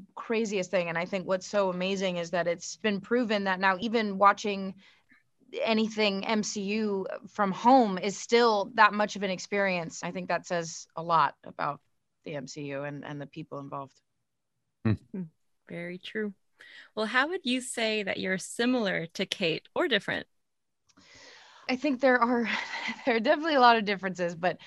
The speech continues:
Speaker 3: <laughs>
Speaker 1: I would say the few similarities between the two of us, our level of discipline and determination, our want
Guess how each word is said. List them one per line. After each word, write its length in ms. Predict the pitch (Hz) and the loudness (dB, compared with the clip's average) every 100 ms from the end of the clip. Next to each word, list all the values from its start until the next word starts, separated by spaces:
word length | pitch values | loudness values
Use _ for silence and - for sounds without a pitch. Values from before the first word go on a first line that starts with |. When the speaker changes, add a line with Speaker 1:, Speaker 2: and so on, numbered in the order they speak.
| - 269 | -2 0
Speaker 3:
<laughs> 140 | - | 6
Speaker 1:
I 100 | 214 | 6
would 180 | 233 220 | 6 4
say 180 | 269 262 | 4 4
the 320 | 226 214 196 | 4 4 2
few 220 | 240 247 | 2 2
similarities 640 | 247 247 220 208 196 196 180 | 2 -2 2 2 2 0 -2
between 520 | 180 - 190 175 170 | -6 -4 -4 -4 -6
the 80 | 175 | -8
two 220 | 170 190 | -6 -6
of 100 | 175 | -2
us, 360 | 170 170 - - _ _ _ _ - | -4 -6 -10 -18 _ _ _ _ 2
our 140 | 196 | 4
level 500 | 196 214 220 214 190 | 6 4 4 0 0
of 500 | 185 185 175 160 - _ _ | 0 0 -2 -10 -20 _ _
discipline 520 | 208 202 190 196 185 | -6 -6 -6 -4 -2
and 200 | 180 175 | -2 -4
determination, 920 | 175 165 185 180 175 180 180 208 214 220 - _ _ _ _ _ _ | -8 -8 -6 -6 -6 -6 -4 -4 -4 -8 -14 _ _ _ _ _ _
our 640 | 175 175 175 170 160 165 - | 0 2 2 0 -2 -4 -8
want 540 | 180 180 175 233 - | -2 2 2 -2 -16